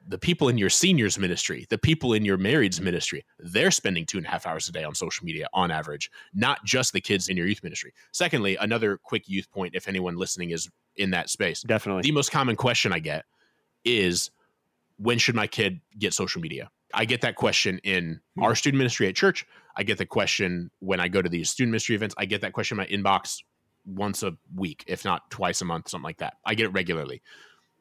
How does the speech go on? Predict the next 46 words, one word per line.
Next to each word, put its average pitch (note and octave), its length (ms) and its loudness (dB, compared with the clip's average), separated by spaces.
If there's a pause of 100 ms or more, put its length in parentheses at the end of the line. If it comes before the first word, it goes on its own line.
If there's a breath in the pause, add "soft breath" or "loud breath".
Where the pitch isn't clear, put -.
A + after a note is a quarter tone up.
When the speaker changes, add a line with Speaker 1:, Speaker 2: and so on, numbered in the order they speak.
(260)
Speaker 1:
And B2 120 0
I A#2+ 80 0
think D#3+ 180 0
this D3 160 4
goes B2 180 4
back A2+ 300 0
to F#2+ 400 -2
what G2+ 240 -2
you G2+ 80 -4
were F#2+ 60 0
saying. G2+ 320 -2
The, G#2+ 100 0
the F#2 100 -8
reason G#2 220 0
I - 60 -2
thought A2+ 180 0
of F2+ 80 -4
this E2+ 100 -10
is E2+ 120 -12
the F#2+ 80 0
Jonathan F2+ 320 -2
Haidt G2 180 -2
thing F2+ 140 -4
you're D#2+ 100 -4
talking E2 260 -6
about. G2 240 2 (540 loud breath)
Speaker 2:
Yeah. A#2 80 4
Speaker 1:
Is G2 260 2 (360)
every D3+ 180 4
time E3 160 2
I C3+ 40 4
answer B2+ 220 2
that, G2+ 220 2 (160)
I G#2+ 100 -2
think A#2+ 180 0
some A#2 200 0
parents G2+ 380 0
or F2 160 0
youth F#2 220 -4
ministry F#2+ 260 -2
leaders F2+ 220 -4
think F#2+ 180 -4
I'm F2+ 80 -4
hedging F#2 480 0
or E2+ 60 -4
punting, F2 520 -2